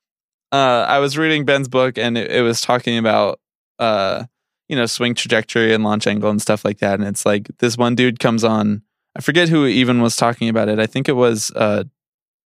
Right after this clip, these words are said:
I think it was Dave Latta, the swing coach for the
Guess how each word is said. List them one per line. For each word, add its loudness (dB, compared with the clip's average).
I -12
think -6
it -2
was -4
Dave 0
Latta, 0
the -4
swing -2
coach -2
for 0
the -4